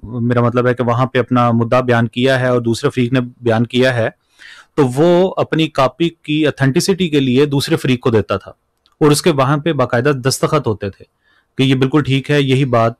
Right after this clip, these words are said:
जो है इन्होंने हमारे सामने बयान की थी, तो उस, इस तरह इसकी ऑथेंटिसिटी हो जाए।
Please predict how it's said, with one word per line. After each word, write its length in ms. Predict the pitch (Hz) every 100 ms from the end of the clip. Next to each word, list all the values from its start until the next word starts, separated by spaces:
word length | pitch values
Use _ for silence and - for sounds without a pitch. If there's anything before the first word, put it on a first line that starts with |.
| -
जो 380 | 113 107 120 117
है 260 | 117 117
इन्होंने 220 | 117 117
हमारे 220 | 113 107 104
सामने 280 | 113 117
बयान 220 | 127 123 123
की 180 | 127
थी, 160 | 120 135
तो 100 | 127
उस, 140 | 123 - -
इस 160 | 127
तरह 120 | - 120
इसकी 320 | - 135 143 _ - _ 120
ऑथेंटिसिटी 500 | 123 117 113 107 110
हो 140 | 101
जाए। 120 | 95